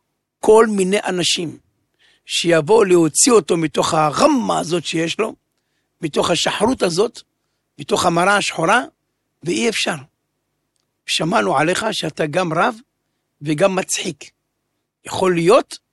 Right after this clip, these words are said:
שאתה תעזור. אתה תבוא, אנחנו נשלם לך על ביקור אצל אבא שלושת אלפים דולר. כמובן שזה יותר מביקור רופא, אתה חייב לבוא." אמרתי להם, "בעזרת השם,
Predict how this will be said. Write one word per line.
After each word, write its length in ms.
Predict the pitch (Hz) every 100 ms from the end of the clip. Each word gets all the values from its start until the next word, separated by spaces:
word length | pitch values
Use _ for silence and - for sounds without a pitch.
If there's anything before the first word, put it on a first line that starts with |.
| _ _ _ _
שאתה 380 | - 180 151 208
תעזור. 440 | 214 185 180 240 190 - _ _ _ _ _ _ _ _ _ -
אתה 200 | - 208
תבוא, 460 | - 147 160 247 294 _ _ _ _ _ _ -
אנחנו 180 | - 160
נשלם 440 | 147 165 196 214
לך 200 | 208 226 233 254 _ _ _ _ _ _ -
על 180 | 175 165
ביקור 500 | 160 - - 262 190
אצל 240 | - 165
אבא 280 | - 196 254 277 _ _ _ _ -
שלושת 580 | - - 202 240 226 202
אלפים 420 | 170 - 208 170
דולר. 260 | 175 165 - _ _ _ _ _ _ _ _ _ _
כמובן 440 | - 160 151 190 196
שזה 260 | 175 156
יותר 320 | 160 156 220 220
מביקור 400 | 202 160 156 208 190
רופא, 320 | 175 233 285 294 - _ _ _ _ -
אתה 160 | -
חייב 340 | - 175 220 190
לבוא." 260 | 175 185 - _ _ _ _ _ 147
אמרתי 320 | 165 185 190
להם, 200 | 185 165
"בעזרת 420 | 156 151 190 208
השם, 400 | 180 - 247 294